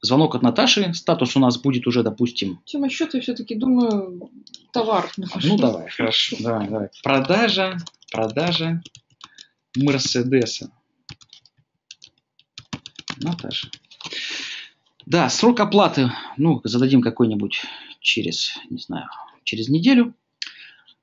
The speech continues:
Speaker 1: Здесь у нас автоматически появилась привязка к нашей сделке «Звонок от Наташи».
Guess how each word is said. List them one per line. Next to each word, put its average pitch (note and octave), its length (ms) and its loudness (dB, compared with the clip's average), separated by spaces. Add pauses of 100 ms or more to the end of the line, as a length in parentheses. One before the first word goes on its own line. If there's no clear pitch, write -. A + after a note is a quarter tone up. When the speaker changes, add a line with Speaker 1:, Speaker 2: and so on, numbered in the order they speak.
(120)
Speaker 1:
Здесь E3+ 320 2
у E3+ 40 6
нас D#3+ 180 4
автоматически D#3+ 600 2
появилась C#3 440 6
привязка C#3+ 540 4
к A#2+ 380 0
нашей B2+ 320 4
сделке A#2 420 2
«Звонок B2 320 4
от A2 80 -4
Наташи». A#2 500 -4